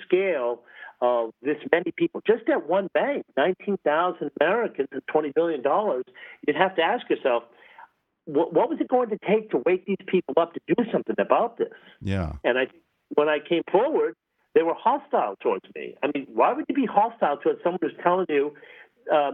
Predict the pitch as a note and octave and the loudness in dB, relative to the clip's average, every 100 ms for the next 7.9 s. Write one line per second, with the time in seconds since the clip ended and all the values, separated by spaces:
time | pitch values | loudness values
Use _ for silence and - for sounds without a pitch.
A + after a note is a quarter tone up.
0 | - D#3 - C3 D3 A#3+ G#3+ C3+ A2 A2+ | 0 0 2 0 2 0 0 -4 0 0
1 | G2+ G2 F2+ A2 F2+ G2+ C3 D3+ D#3+ G#3+ | 0 -8 -4 -2 -2 -2 0 2 2 0
2 | A#3+ G#3+ A3+ D#4 G3+ - A#2 G2+ A2 E3 | -2 0 0 0 -4 -2 -2 0 0 2
3 | G#3 G3+ B3 - G3+ - D3 A2 G#2 G#2 | 2 0 -2 -2 -4 -4 -2 0 0 -2
4 | - B2 G#2 - F#2+ - E2 - - - | 0 0 2 -2 -4 -4 -6 -8 -18 -20
5 | _ _ _ _ _ _ C3 C3 C3 C3+ | _ _ _ _ _ _ -10 -6 -6 2
6 | G#3 G#3 G3 G#3 G#3+ G#3 G#3 G#3 G3+ G3+ | 4 4 2 4 4 6 2 2 4 4
7 | - A#2+ F#2 - - D#3+ D#3 - D#3+ | 2 0 -2 -10 -6 -4 -4 -2 -2